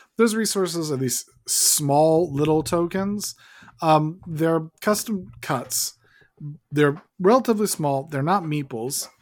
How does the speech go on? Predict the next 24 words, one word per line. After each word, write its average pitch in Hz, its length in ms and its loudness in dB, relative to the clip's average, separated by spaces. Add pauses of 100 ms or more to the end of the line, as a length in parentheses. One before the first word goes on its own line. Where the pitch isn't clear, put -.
(340)
There's 127 440 -2 (600)
n-, 139 200 -6 (260)
nothing 139 240 -4
particularly 123 400 -6
cool 110 200 -10
about 98 280 -14
them. - 100 -20 (880)
Um, 156 280 4
but 160 320 -2
you'll 156 340 2
place 196 420 2
those 170 260 0
on 160 80 -4
the 147 80 -2
board, 123 400 -2 (280)
keep 160 180 -6
an 139 80 -2
eye 120 180 -2
<laughs> 120 60 -2
on - 40 -14 (100)
them, 117 280 -8 (440)
and 123 320 0
find 147 340 0
them 123 320 0